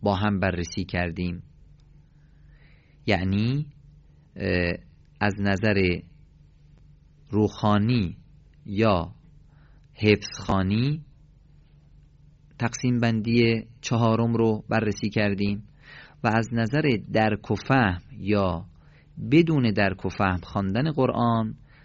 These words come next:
تقسیم بندی پنجم رو دنبال کردیم. به هر حال، اه، به طور خلاصه ما پنج نوع تقسیم بندی برای خواندن قرآن خدمت شما شنوندگان عزیز تقدیم کردیم.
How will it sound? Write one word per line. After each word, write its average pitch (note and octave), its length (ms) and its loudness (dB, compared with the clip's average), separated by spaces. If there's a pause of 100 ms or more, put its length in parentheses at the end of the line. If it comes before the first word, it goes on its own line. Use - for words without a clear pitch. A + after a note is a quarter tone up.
تقسیم G2 400 -4
بندی F#2 300 0
پنجم G#2 520 -2
رو E2 260 -4 (120)
دنبال F2+ 320 -2
کردیم. F2 580 -6 (640)
به G#2+ 80 0
هر A2 160 4
حال، D3+ 420 2 (840)
اه، F2+ 380 0 (720)
به G#2 80 0
طور A2 280 2
خلاصه C3+ 840 2 (260)
ما D3 300 0
پنج F3+ 540 0
نوع C#3+ 280 4 (120)
تقسیم A2 580 0
بندی G#2+ 680 0
برای G#2 560 2
خواندن G#2 560 -2
قرآن C3+ 340 0 (100)
خدمت B2 440 -2
شما D#3 280 0
شنوندگان C3+ 600 0
عزیز A#2+ 440 -2
تقدیم F2+ 360 -2
کردیم. F2 500 -6